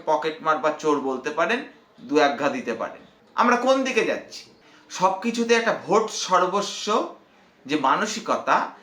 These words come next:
সেই মানসিকতাই রাজনৈতিক নেতাদের খুব পছন্দের,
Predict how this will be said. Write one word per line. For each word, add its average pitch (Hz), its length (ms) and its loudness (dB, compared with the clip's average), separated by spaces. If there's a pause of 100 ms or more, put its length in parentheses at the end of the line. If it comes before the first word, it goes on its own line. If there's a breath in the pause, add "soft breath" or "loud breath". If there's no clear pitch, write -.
(140 loud breath)
সেই 175 160 -6
মানসিকতাই 185 760 0 (360 soft breath)
রাজনৈতিক 165 760 0
নেতাদের 160 420 -6
খুব 185 220 -10
পছন্দের, 185 680 -4